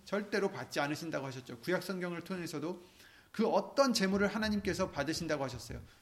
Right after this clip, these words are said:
흠 없는, 그쵸? 흠 없는 양으로, 그죠? 이 말씀과 같이 흠 없는 어린 양은 바로 예수 그리스도 유월절 양이시다라는 것을 우리에게 알려주셨고, 예수님을 통하지 않고서는 기뻐 받으시지 않으신다, 안 받으신다라는 거예요.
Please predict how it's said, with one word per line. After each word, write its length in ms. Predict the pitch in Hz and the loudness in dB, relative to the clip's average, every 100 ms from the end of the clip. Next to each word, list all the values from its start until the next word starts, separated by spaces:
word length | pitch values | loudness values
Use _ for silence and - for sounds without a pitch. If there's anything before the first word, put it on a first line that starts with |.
| - | -18
흠 400 | - - 302 262 | -2 4 6 4
없는, 600 | - 180 208 247 202 123 - - - - | 2 2 4 6 4 2 -8 -20 -20 -14
그쵸? 240 | 135 147 | -12 -10
흠 340 | - - 254 | -12 -6 -2
없는 380 | 254 226 226 202 | 0 0 0 0
양으로, 340 | 139 127 123 113 | 0 -2 -6 -6
그죠? 300 | 127 156 226 - - - - - - - - - | -6 -6 -6 -14 -20 -20 -20 -20 -20 -20 -20 -10
이 140 | 160 160 | -4 2
말씀과 380 | 143 - 151 | 2 2 -2
같이 460 | 139 127 - 165 117 - - | -2 -2 -2 -2 -2 -12 -12
흠 300 | - 294 277 | -2 0 2
없는 300 | 240 233 190 | 2 2 4
어린 240 | 156 160 | 2 2
양은 280 | 147 139 160 | 0 0 -4
바로 300 | 127 135 135 | -6 -6 -2
예수 460 | 127 165 202 240 208 | 2 4 4 0 -2
그리스도 460 | 196 190 - 131 | -2 -2 -2 -2
유월절 460 | 135 175 175 185 160 | 2 2 2 0 0
양이시다라는 640 | 139 143 - 147 131 123 | 0 -2 -2 -2 0 -2
것을 200 | 120 139 | -6 -8
우리에게 220 | 127 127 | -6 -6
알려주셨고, 880 | 120 135 143 143 - - 160 165 - - - - | -4 -4 -4 -6 -10 -8 -6 -6 -8 -16 -14 0
예수님을 640 | 170 247 233 311 320 320 | 4 6 6 6 6 4
통하지 340 | 320 330 302 | 4 4 4
않고서는 500 | 247 208 202 196 208 208 - | 2 0 0 0 0 -4 -8
기뻐 300 | - 233 254 | 0 2 4
받으시지 420 | 220 190 180 - 156 | 4 4 2 0 0
않으신다, 500 | 143 147 170 123 120 | 0 -2 -2 -2 -2
안 140 | 156 | 2
받으신다라는 680 | 202 220 220 196 156 165 175 | 2 2 0 0 0 -2 -4
거예요. 240 | 135 117 | -6 -8